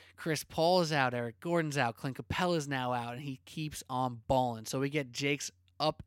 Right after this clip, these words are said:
and personal, up close and personal perspective on the Rockets and James Harden. Also talk about his time covering the Texans this season.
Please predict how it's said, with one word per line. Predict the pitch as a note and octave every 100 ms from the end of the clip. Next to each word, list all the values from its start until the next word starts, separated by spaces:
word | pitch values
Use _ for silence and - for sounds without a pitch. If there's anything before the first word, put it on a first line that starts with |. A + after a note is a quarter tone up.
| -
and | C#3 A#2+ -
personal, | - D3+ - D3 C#3
up | D3 -
close | E3 C#3+
and | C3
personal | - D#3 C#3 D3 C3+
perspective | C#3 - D#3 C#3+ - C#3+ - - - -
on | D3 F3+
the | F#3+
Rockets | E3 D#3+ D#3 D#3+ -
and | D3
James | C#3+ C3+
Harden. | C3+ C3+ C3+ C3+
Also | C3+ C#3
talk | B2+ C3+ C3
about | B2+ B2+
his | C3 -
time | - C3 C3
covering | - C3 C3
the | B2
Texans | - C3+ C3+ C3
this | C3 -
season. | C#3 B2+ C3+